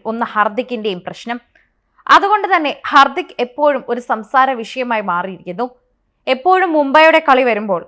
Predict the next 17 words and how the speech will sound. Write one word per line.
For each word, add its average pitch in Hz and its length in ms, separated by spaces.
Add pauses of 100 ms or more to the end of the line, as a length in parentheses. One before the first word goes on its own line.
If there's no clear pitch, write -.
അതൊരു 359 280
പ്രത്യേക 339 400 (300)
ആകർഷണമാണെന്ന് 262 840
പറഞ്ഞേ 214 360
മതിയാകൂ. 170 420 (460)
ഹർദിക് 277 460
എത്ര 277 140 (120)
അടിക്കും, 254 360 (220)
ഹർദിക് 302 400
ടീം 254 160 (160)
ജയിപ്പിക്കുമോ, 220 520 (320)
ഹർദിക് 330 420
വിക്കറ്റ് 208 360
നേടുമോ, 233 340 (360)
രോഹിത് 311 380
അടിക്കുമോ, 220 360 (300)
രോഹിത് 320 340